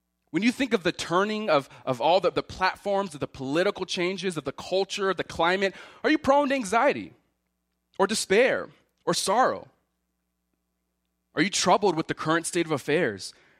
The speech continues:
to the point that maybe your soul is in angst? I want to remind you this morning, the sovereignty of God is your joy.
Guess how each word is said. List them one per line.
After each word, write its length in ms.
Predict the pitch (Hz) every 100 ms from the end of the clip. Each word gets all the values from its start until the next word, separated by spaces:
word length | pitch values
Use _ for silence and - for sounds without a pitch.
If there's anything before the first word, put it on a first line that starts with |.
| _ _
to 80 | 160
the 80 | -
point 300 | 165 165 156
that 40 |
maybe 220 | 147 165
your 100 | 147
soul 300 | - 135 147
is 100 | 143
in 80 | 127
angst? 480 | 139 110 - - - _ _ _ _ _ _ _ _ _ _ _ _ _ _ _ _ _ _ _ _ _
I 60 | 127
want 80 | 165
to 80 | 208
remind 400 | 131 151 170 120
you 100 | 101
this 160 | 101
morning, 380 | 95 92 98 107 _ _ _ -
the 60 |
sovereignty 640 | - 156 196 226 - 202 156
of 180 | 147
God 400 | - 139 120 104 - _ _ _ _
is 220 | - 214 156
your 80 |
joy. 420 | 202 135 156 101